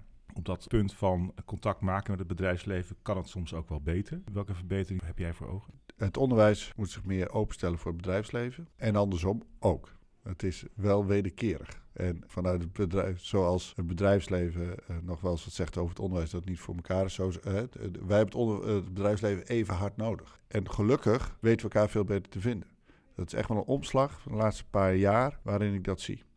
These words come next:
Speaker 2: En wij moeten ons als onderwijs dus openstellen dat het bedrijfsleven zich echt mag bemoeien met wat wij doen. Dus wellicht niet zozeer hoe we doen, maar wel wat we doen.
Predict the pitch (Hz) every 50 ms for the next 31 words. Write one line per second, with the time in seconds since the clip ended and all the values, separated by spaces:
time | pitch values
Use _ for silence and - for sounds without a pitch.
0 | - - - - 92 92 92 92 92 92 87 92 95 95 101 107 101 - 95 90
1 | 92 95 92 87 - - - - - - _ - - - - - - - 90 -
2 | - - 113 101 98 90 87 85 98 - - - 123 123 117 - - 90 82 85
3 | 90 90 95 104 95 98 95 90 90 92 95 92 92 - - 92 92 90 87 -
4 | - 123 - - - - - - 180 160 - - - 110 101 - - 101 104 123
5 | 151 139 98 80 - - - - - _ _ _ _ - 110 95 107 101 92 90
6 | 92 95 107 - 165 98 - - - - - - 101 90 85 95 98 95 101 -
7 | - 101 107 104 - 98 95 85 95 90 85 82 82 - - _ - 104 107 123
8 | 123 131 123 135 139 127 101 95 90 107 110 110 95 92 95 107 113 120 - -
9 | 71 71 76 -